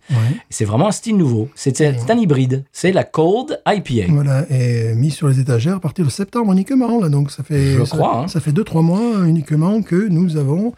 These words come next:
Speaker 2: Bah, je vais
Speaker 1: ce
Speaker 2: dire un truc.
Speaker 1: style de bière.
Speaker 2: Je vais dire un truc, celle-là, elle a été, euh, brassée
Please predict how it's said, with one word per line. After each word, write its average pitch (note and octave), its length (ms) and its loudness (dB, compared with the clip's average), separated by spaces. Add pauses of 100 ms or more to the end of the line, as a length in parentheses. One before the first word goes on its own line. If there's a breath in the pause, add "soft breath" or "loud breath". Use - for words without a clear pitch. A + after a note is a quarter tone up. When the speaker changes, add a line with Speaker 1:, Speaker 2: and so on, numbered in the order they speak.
(120 soft breath)
Speaker 2:
Bah, C3+ 80 2
je C3+ 60 2
vais D3 60 2
Speaker 1:
ce D3 60 -2
Speaker 2:
dire C#3+ 120 2
un - 20 2
truc. C#3+ 140 -4
Speaker 1:
style B3 380 -2
de A3 140 0
bière. F#3 340 0
Speaker 2:
Je B2 60 -2
vais C#3+ 80 2
dire D3+ 120 2
un D3 60 2
truc, G#3 160 -8
celle-là, D#3 560 0
elle B2+ 240 0
a B2+ 60 2
été, E3+ 500 -2 (100)
euh, A2+ 540 0
brassée F3 1080 0